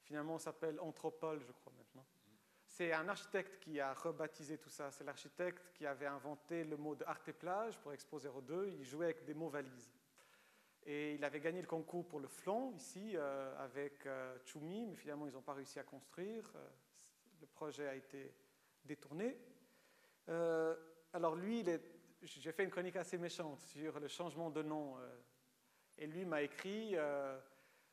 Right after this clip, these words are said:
mais finalement, on a bu un café et puis on s'est très bien entendu. Euh, je lui ai expliqué, euh, mon point de vue, puis il m'expliquait le sien, et voilà. Et puis, euh, dernièrement, euh, dans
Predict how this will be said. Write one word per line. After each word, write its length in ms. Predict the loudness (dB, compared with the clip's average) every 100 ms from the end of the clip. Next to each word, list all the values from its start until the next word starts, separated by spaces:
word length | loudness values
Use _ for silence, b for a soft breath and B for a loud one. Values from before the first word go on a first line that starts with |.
| B _ _ -20 B -4
mais 280 | 0 0 0 -10 -20 -20 _ _ _ _ -20 2
finalement, 320 | 4 6 6
on 80 | 6
a 40 |
bu 140 | 4
un 60 | 2
café 280 | 2 4 2
et 40 |
puis 260 | 2 0 0
on 80 | -2
s'est 100 | -4
très 120 | -2
bien 120 | 0
entendu. 380 | 2 0 0 -2 -6 -14 -20 -20 _ _ _ -20 -10
Euh, 640 | -6 -4 -4 -4 -6 -8 -12 -18 _ _ _ -20 -20 -20 -18
je 60 | -4
lui 60 |
ai 20 | -4
expliqué, 560 | -2 -8 2 6 8 6
euh, 100 | 2 -2 -16 -18 -8
mon 240 | -4 -4
point 200 | 0 0
de 80 | 2
vue, 200 | 0 0
puis 100 | 0
il 60 |
m'expliquait 400 | -6 -6 -8 -6
le 60 | -8
sien, 260 | -6 -6 -4
et 60 |
voilà. 220 | -4 -6 -8 -18 _ B B B B B B
Et 180 | -2 -2
puis, 460 | -4 -10 -4 4
euh, 640 | 6 6 4 2 -2 -8 -12 -14 -20 _ _ _ _ _ _ -4
dernièrement, 880 | 2 2 4 2 2 2 2 4 4
euh, 460 | 4 4 2 0 -4 -14 -10
dans 540 | 4 6 6 4 2